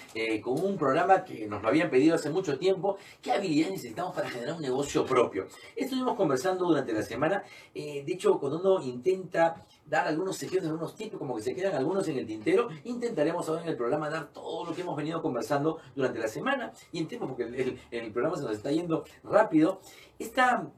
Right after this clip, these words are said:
digamos, esta habilidad para generar, eh, eh, un negocio propio, eh, arrancar por tener claro qué queremos lograr, ¿no? Porque a veces hacemos negocios, inclusive hasta estudiamos, hacemos cosas y no tenemos claro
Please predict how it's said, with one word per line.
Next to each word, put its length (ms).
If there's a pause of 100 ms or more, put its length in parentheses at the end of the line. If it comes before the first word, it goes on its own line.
(160)
digamos, 540 (800)
esta 220
habilidad 520
para 200
generar, 460 (200)
eh, 600
eh, 40
un 100
negocio 360
propio, 460 (580)
eh, 320 (220)
arrancar 540
por 320 (160)
tener 260
claro 360
qué 100
queremos 340
lograr, 440 (200)
¿no? 160
Porque 200
a 20
veces 220
hacemos 260
negocios, 800 (200)
inclusive 380
hasta 140
estudiamos, 760
hacemos 300
cosas 400 (200)
y 100
no 100
tenemos 320
claro 400